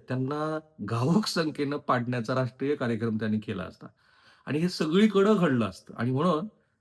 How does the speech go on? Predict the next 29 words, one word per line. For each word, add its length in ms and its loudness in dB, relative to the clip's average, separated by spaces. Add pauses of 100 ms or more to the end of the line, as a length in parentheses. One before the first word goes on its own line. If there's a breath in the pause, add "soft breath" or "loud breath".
(280)
सरकारने, 440 -2
म्हणजे 180 2
सत्ताधारी 440 -4
घटक 300 -4
पक्षाने 380 -6
काय 180 -2
केलं 340 -2 (760 soft breath)
की 140 -6
आरक्षण 480 -2
हे 140 2
निवडणुकीनंतर 880 -2
घोषित 400 -4
केलं, 260 -14
अन्यथा 360 -2
तुम्हाला 300 -4
हा 140 -4
सगळीकडे 640 -4
प्रयोग 460 -2
राष्ट्रीय 320 -4
पातळीवरचा 480 -6
पाडापाडीचा 680 0
झालेला 340 -4
तुम्हाला 300 -4
पाहायला 340 -2
मिळाला 240 0
असता. 240 -8 (640 soft breath)
मी 220 0
कधीतरी 400 0
तुम्हाला 380 0